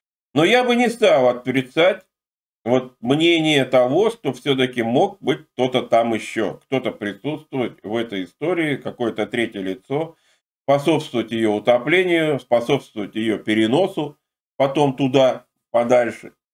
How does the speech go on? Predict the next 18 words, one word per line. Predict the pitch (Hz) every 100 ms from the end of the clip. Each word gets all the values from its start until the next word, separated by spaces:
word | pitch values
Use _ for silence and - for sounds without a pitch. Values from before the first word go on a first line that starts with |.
| _ _ -
каким-то | 110 120 107 117
образом. | 107 101 98 113
Ну, | 277 160
в | -
смысле, | 135 117 104
увезли, | 101 117 143 160 262 285 - _ _ _ _ _ _ -
утопили, | - 165 - 277 277 262
например, | 247 233 220 214 196 143
вывезли | 104 113 220 262 240 208 196 202 190 -
или | 135 135
вывезли, | 127 131 254 247 220 190 202
там | 185 - 240 240
утопили, | 220 208 208 208 202 185 180 170 143 - _ -
или | 147 160
что-то | 160 156 156
сделали. | 131 - 151 135 127 107 110
Нам, | 113 160 147
э, | 120